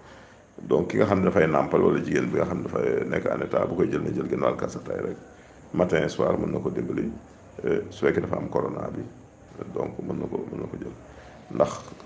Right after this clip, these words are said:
am corona boole ko grossesse it metti na parce que pour un rien mën na di jafe, jafe, jafe. Kon lii moom la ñu indi woon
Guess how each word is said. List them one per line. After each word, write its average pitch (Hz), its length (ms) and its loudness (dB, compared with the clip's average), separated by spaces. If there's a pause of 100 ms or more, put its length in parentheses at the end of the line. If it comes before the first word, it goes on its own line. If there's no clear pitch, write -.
(100)
am 101 140 2
corona 87 460 6
boole 78 260 4
ko 90 100 2
grossesse 76 400 0
it 92 160 -6
metti 80 240 2
na 60 140 -2
parce - 180 -8
que - 100 -4
pour - 220 0
un 73 140 4
rien 87 340 4 (640)
mën 73 100 2
na 90 160 4
di - 300 2 (180)
jafe, 82 300 0 (100)
jafe, - 240 -4
jafe. - 200 -12 (680)
Kon 92 140 4 (100)
lii 92 120 4
moom 87 160 4
la 87 40 2
ñu - 120 0
indi - 120 0
woon - 220 0